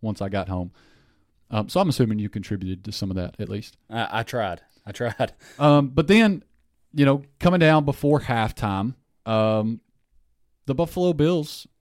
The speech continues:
Speaker 1: uh, kinda took advantage of the fact that the Titans were injured in the secondary and Cole
Speaker 2: The
Speaker 1: Beasley absolutely wide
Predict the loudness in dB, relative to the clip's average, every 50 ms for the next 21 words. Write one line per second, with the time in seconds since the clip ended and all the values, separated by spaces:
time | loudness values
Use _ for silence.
0 | _ -6 -4 -4 -2 -2 -2 -4 -6 -8 -12 _ _ _ _ _ -6 -4 -4 -4
1 | -4 -4 -4 -2 -2 0 0 0 0 0 -2 -2 -4 -4 -4 -4 -2 -4 -4 -4
2 | -8 -12 -16 -14 -8 -6 -4 -4 -4 -6 -6 -8 -8 -8 -4 -2 -2 0 0 -2
3 | -2 -4 -6 _ _ _ _ _ _ _ 2 4 4 4 2 0 -2 -2 -2 -2
4 | -2 -2 -2 -2 -2 -2 0 0 2 2 2 2 0 -2 -6 _ _ _ _ _
5 | _ -4 -2 0 2 2 2 0 0 0 0 -2 -4 -6 -12 _ _ _ _ _
6 | _ -18 -16 -8 -2 2 4 6 6 4 4 2 2 2 2 2 0 -2 -4 -2
7 | -2 0 0 0 -2 -4 -8 -8 -4 -2 -2 -2 -2 -6 -8 -8 -6 -4 -2 -2
8 | -2 -4 -4 -6 -6 -6 -6 -6 -6 -4 -2 -2 0 0 0 0 0 -2